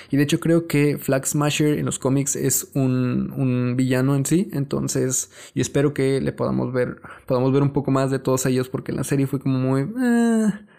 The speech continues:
ok, allí estamos, somos una amenaza", pero como que no dan el cien por ciento, ¿no? No sientes que realmente fuera lo que más te haya gustado como villano de toda la serie una vez que la terminas. Ok, y,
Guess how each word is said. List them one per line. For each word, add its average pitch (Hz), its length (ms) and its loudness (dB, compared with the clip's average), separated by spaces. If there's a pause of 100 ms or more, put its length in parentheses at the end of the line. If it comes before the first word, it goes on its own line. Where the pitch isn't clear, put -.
(720)
ok, 170 220 0 (180)
allí 165 200 2
estamos, 233 720 4
somos 156 500 2
una 185 100 4
amenaza", 202 680 2
pero 196 560 2 (440)
como 147 200 2
que 143 100 2
no 147 140 6
dan 170 160 6
el 160 100 4
cien 170 180 4
por 156 140 2
ciento, 127 300 2
¿no? 139 140 2
No 156 120 4
sientes 160 400 2
que 147 320 4
realmente 139 460 2
fuera 135 180 4
lo 139 80 2
que 135 80 0
más 123 200 2
te 131 80 0
haya 131 100 2
gustado 127 420 0
como 127 200 -2
villano 135 360 0
de 135 160 -2
toda 131 200 -2
la 135 80 -2
serie 123 220 0
una 135 120 -2
vez 120 100 -2
que 139 100 -2
la 131 100 -2
terminas. 131 600 -4 (1700)
Ok, 143 180 -2 (480)
y, 165 600 6